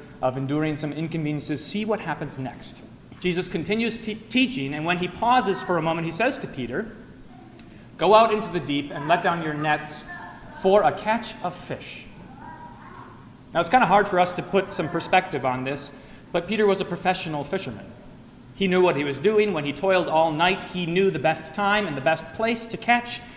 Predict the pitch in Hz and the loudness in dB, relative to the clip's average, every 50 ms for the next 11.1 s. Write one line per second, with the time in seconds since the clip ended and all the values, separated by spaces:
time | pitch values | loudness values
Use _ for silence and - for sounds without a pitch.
0 | - - - - - 180 170 - 233 262 247 - - 180 165 - 190 175 180 175 | -20 -20 -20 -8 -8 -8 -2 0 0 0 0 -2 -6 -6 -2 0 2 2 2 2
1 | 151 226 262 - 415 - - 220 208 196 170 190 185 180 180 170 165 156 - 185 | 0 0 0 0 -2 0 2 0 0 2 0 2 4 4 4 2 0 0 0 0
2 | 170 143 151 208 269 269 240 190 143 143 156 170 - 170 175 170 180 220 233 214 | 0 0 0 2 4 6 6 6 6 4 2 2 -2 -4 -4 -2 0 0 2 2
3 | 202 - 160 151 180 196 160 139 135 143 135 - - - - - - 269 277 240 | 0 0 0 4 6 6 6 6 6 2 0 -4 -12 -14 -16 -8 -2 4 6 6
4 | 202 185 170 165 151 160 143 143 139 127 - 175 185 170 - - - - 170 170 | 8 6 6 0 -2 -4 -4 -4 -4 -2 0 2 2 2 2 0 -4 -6 2 4
5 | 190 202 214 185 160 151 147 156 196 214 208 - - 170 151 - 214 208 202 - | 4 4 4 2 0 0 0 2 2 0 0 -2 -4 -6 -4 2 0 0 0 0
6 | 147 - - 247 214 - - - 226 - 180 175 - - 170 135 151 143 - 302 | -6 -2 0 0 0 0 -2 -4 -4 -4 -4 -6 -8 -8 -8 -8 -10 -2 0 0
7 | 403 370 - 175 170 156 - - 151 131 123 139 175 220 220 - - - - - | 0 2 0 -2 -4 -4 -2 -2 0 0 0 -2 -2 -4 -6 -8 -14 -16 -18 -20
8 | - - - - - - - - - 202 285 320 302 247 220 240 214 190 160 208 | -18 -20 -20 -20 -20 -20 -12 -2 0 2 4 6 6 6 6 6 4 4 2 0
9 | 208 175 165 202 220 - - 120 107 117 147 160 - - - - - - - - | 2 4 4 4 4 4 2 2 4 4 2 2 0 -10 -12 -16 -18 -20 -20 -20
10 | - - - - - 143 123 139 175 202 214 196 214 220 226 254 277 214 139 107 | -20 -20 -20 -18 -14 -4 6 6 8 8 8 4 2 2 2 0 0 0 -2 -4
11 | 101 - | -6 -8